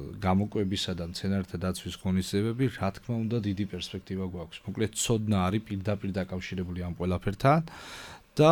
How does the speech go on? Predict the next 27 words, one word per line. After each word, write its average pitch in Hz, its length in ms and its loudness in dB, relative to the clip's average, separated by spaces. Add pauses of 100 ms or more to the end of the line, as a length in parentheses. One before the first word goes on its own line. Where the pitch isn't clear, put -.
(120)
ერთი 127 340 4
ნიუანსი, 104 580 6
რაც 117 240 2
ასევე 95 380 -2
საქართველოს 92 680 -4
აძლევს 87 380 -6
უპირატესობას, 95 880 0 (760)
ა, 92 140 0 (200)
მოცვის 113 500 6
წარმოების 107 600 2
გეოგრაფია 95 600 2
არის 85 180 -4
გაყოფილი 87 460 -6
ორ 90 180 -6
ნაწილად, 98 440 -2
ერთი 92 280 -6
არის 85 200 -6
ჩრდილოეთ 95 460 -2
ნახევარსფერო 92 640 -4
და 87 100 -4
მეორე 90 280 -2
სამხრეთ 90 420 -6
ნახევარსფერო. 92 680 -4 (560)
ჩრდილოეთ 143 520 2
ნახევარსფერო, 110 720 0
ეს 92 200 0
არის, 92 240 -2